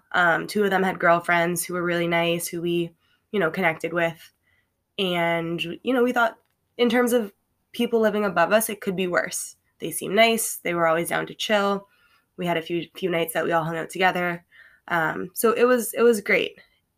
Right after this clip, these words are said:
And then coronavirus happened, and we all got put into quarantine, right? So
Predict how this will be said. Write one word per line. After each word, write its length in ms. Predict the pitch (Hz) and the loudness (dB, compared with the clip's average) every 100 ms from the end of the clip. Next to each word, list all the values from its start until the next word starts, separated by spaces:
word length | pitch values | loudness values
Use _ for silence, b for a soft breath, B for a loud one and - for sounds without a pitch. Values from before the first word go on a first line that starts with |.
| - | -6
And 280 | 196 196 202 | 0 2 6
then 480 | 240 175 151 240 339 _ _ _ _ _ _ _ _ _ - | 6 4 2 -2 -4 _ _ _ _ _ _ _ _ _ -8
coronavirus 640 | 233 190 170 156 151 156 | 0 2 2 2 2 0
happened, 500 | 165 147 220 311 349 - - B B B - | -4 -2 4 4 4 0 -6 B B B -8
and 720 | 180 170 165 165 165 170 170 | -4 -2 0 0 0 -2 -4
we 580 | 180 175 175 175 175 170 - | -4 -2 0 2 0 -2 -2
all 220 | 170 170 | 2 2
got 280 | 165 175 175 - b b b b b b _ _ _ - | 4 4 4 -2 b b b b b b _ _ _ 0
put 120 | 247 | 4
into 200 | 226 226 | 6 4
quarantine, 720 | - 233 208 202 208 202 294 - | 2 4 4 4 2 2 2 0
right? 340 | 214 202 214 - | 0 0 0 -2
So 560 | - 196 185 180 185 | 0 2 4 2 0